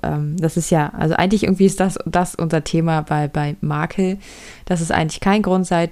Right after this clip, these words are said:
sein sollte, um jemanden abzuwerten. Und Stigmatisierung ist ein mehr oder weniger, also in der Soziologie baut ja immer alles sehr, bauen die ja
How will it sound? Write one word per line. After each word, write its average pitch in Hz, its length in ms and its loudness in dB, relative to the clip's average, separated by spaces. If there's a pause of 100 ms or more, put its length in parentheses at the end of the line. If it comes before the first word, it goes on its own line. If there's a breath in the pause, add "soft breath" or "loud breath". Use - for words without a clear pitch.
sein 165 300 0
sollte, 160 340 0
um 156 100 -2
jemanden 151 400 -2
abzuwerten. 160 840 -2 (720 loud breath)
Und 165 460 2
Stigmatisierung 233 1300 2 (720 loud breath)
ist 196 360 4 (100)
ein 160 840 2 (1600)
mehr 170 500 4
oder 170 220 2
weniger, 185 500 4
also 165 220 -2
in 165 40 0
der 160 120 2
Soziologie 165 480 -2
baut 160 260 0
ja - 80 -2
immer 175 260 0
alles 165 420 -2
sehr, 165 640 -2
bauen 165 240 2
die 160 80 0
ja 151 240 0